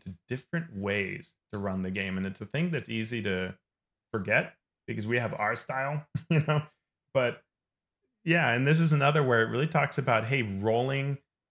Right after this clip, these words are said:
can be exciting, but rolling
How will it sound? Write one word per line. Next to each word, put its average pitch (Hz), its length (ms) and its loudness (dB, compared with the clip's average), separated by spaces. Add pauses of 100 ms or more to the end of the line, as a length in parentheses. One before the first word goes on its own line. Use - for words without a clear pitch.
(200)
can 120 120 0
be 110 120 0
exciting, 131 800 -2 (960)
but 117 280 -2
rolling 127 840 -2